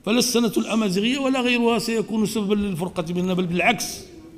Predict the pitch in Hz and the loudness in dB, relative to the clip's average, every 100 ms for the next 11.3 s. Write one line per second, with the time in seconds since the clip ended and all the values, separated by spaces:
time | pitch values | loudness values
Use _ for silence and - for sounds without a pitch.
0 | - - - - - - - - - - | -20 -18 -18 -18 -20 -20 -20 -20 -20 -20
1 | - - - - - - - - - - | -20 -20 -20 -20 -20 -20 -20 -20 -20 -16
2 | - 196 202 - 214 208 208 214 208 220 | -2 2 4 4 4 4 4 4 4 2
3 | 220 202 196 226 185 160 101 - - - | 2 4 4 4 4 2 0 -8 -18 -20
4 | - - - - - - - - - - | -20 -20 -20 -20 -20 -20 -20 -20 -20 -20
5 | - - - - _ - - _ - _ | -20 -20 -20 -20 _ -20 -20 _ -20 _
6 | - - 180 202 208 233 233 214 226 190 | -20 -4 2 4 6 6 6 4 4 6
7 | 220 208 180 202 180 165 147 175 220 247 | 6 4 2 2 2 0 0 2 4 4
8 | 208 220 220 185 180 185 311 - 254 247 | 4 4 2 2 0 2 2 4 6 6
9 | - 214 190 180 185 160 151 180 170 170 | 6 2 2 0 0 2 2 0 -2 2
10 | 214 185 190 175 190 196 185 160 240 220 | 2 4 2 2 0 2 2 4 6 6
11 | 165 117 87 | 6 4 0